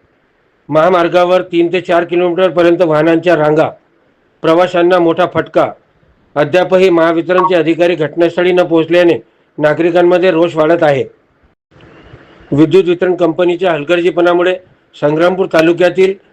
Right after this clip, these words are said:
काथरगाव येथील शेळ्या चारणाऱ्या युवकाचा विज-, विद्युत धक्का लागून मृत्यू झाल्यामुळे गावकरी आक्रमक झाले आहेत.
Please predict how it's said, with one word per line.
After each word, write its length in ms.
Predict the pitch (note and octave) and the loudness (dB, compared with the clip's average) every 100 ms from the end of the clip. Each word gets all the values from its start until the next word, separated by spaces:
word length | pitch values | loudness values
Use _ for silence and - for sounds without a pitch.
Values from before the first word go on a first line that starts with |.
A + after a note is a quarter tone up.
| _ _ _ _ _ _ _ _ | _ _ _ _ _ _ _ _
काथरगाव 480 | D3+ D#3 F#3+ F#3 F#3+ | -4 0 0 2 2
येथील 340 | F#3 F3 F#3 A#2+ - - - _ _ _ _ _ _ - | 0 -2 -6 -6 -14 -20 -20 _ _ _ _ _ _ -20
शेळ्या 380 | - E3 F3+ | -2 2 2
चारणाऱ्या 480 | F#3 F3+ E3 F3+ F#3 | 0 -2 -2 -2 -2
युवकाचा 520 | F3+ E3 F3+ E3+ F#3 F#3 | -2 -4 -4 -4 -6 -6
विज-, 300 | C#3+ D3+ F3+ | -12 -10 -10
विद्युत 340 | D#3 D3+ F3 G3+ | -8 -2 0 0
धक्का 320 | E3+ - F#3 | 0 -2 0
लागून 280 | F3 E3 F#3+ | 0 0 0
मृत्यू 340 | E3 D#3 G3 | 0 0 0
झाल्यामुळे 520 | E3 D#3+ F3 F#3+ E3 - _ _ _ _ C#3 | 2 2 0 0 -2 -6 _ _ _ _ -2
गावकरी 400 | D#3 E3+ F#3+ G3 | 0 0 2 2
आक्रमक 380 | E3 E3+ F#3 F3+ | 2 -2 -4 -2
झाले 260 | D#3+ E3+ | -2 0
आहेत. 200 | E3+ E3 | 0 -2